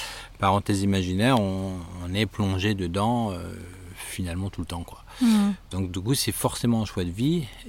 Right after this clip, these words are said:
Speaker 1: et il faut forcément être un peu sûr qu'on peut concilier, euh, des envies, des convictions, des valeurs avec une activité, quoi.
Speaker 2: Hmm.
Speaker 1: Et c'est peut-être ça qui a emporté le choix.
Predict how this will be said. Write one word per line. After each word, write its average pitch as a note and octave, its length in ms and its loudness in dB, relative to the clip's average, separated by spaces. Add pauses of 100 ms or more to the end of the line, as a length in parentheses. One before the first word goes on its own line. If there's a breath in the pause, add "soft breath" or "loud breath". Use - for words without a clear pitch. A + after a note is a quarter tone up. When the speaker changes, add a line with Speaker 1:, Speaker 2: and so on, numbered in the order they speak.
Speaker 1:
et F#2+ 300 -4 (360)
il F#2 80 -14
faut - 180 -6
forcément A#2+ 560 2
être - 160 -4 (100)
un C3 100 2
peu A#2+ 160 0
sûr - 320 0
qu'on A#2 120 -2
peut G#2+ 160 -4
concilier, A2+ 840 0
euh, F#2+ 180 -4 (680 loud breath)
des A2 180 2
envies, C3 560 2
des A#2+ 140 0
convictions, B2 880 -2
des A2 220 2
valeurs A2+ 580 -2
avec G#2+ 300 -4
une G#2 80 2
activité, F#2 560 -8
quoi. - 80 -16 (160)
Speaker 2:
Hmm. A3+ 320 8 (300)
Speaker 1:
Et - 20 -8
c'est - 140 0
peut-être - 240 -2
ça C3+ 160 6
qui - 100 -2
a - 20 4
emporté G#2 320 -4
le - 60 -10
choix. - 220 -12